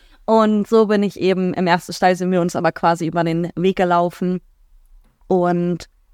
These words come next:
seitdem habe ich mich auf jeden Fall nochmal weiterentwickelt, würde ich sagen. Ich unterstütze jetzt auch durchaus nochmal mehr Leute mit Unterricht und Beritt.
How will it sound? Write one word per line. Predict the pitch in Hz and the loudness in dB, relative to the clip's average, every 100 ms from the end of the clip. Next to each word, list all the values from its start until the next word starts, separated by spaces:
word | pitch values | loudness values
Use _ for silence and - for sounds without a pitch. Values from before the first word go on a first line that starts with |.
| _ | _
seitdem | 190 175 - 202 196 185 | 2 2 2 2 2 2
habe | 180 175 | 2 2
ich | 175 | -2
mich | 180 165 170 | -4 -4 -4
auf | - | -2
jeden | 175 | -4
Fall | 165 165 160 | -2 -2 -2
nochmal | 175 185 185 180 180 180 185 _ _ _ _ _ _ | -2 -4 -2 0 2 0 -4 _ _ _ _ _ _
weiterentwickelt, | - 170 - 220 - 208 214 - 220 - | 0 2 4 0 -2 -2 -2 0 0 0
würde | 208 | -2
ich | 214 | -2
sagen. | - 196 208 202 | 2 2 2 0
Ich | - | -2
unterstütze | 170 180 - 185 175 | -4 -4 -4 -4 -4
jetzt | - | 0
auch | 165 | -2
durchaus | - 170 - 165 | -2 -2 -2 -2
nochmal | 170 165 | -2 -2
mehr | 160 165 | 0 0
Leute | 165 165 - 180 | 0 -2 -2 -4
mit | 160 170 | -2 -4
Unterricht | 165 180 170 170 - | -4 -2 -2 -2 -4
und | 165 160 156 - | -2 -2 -2 -2
Beritt. | 175 175 220 - | 0 2 0 -2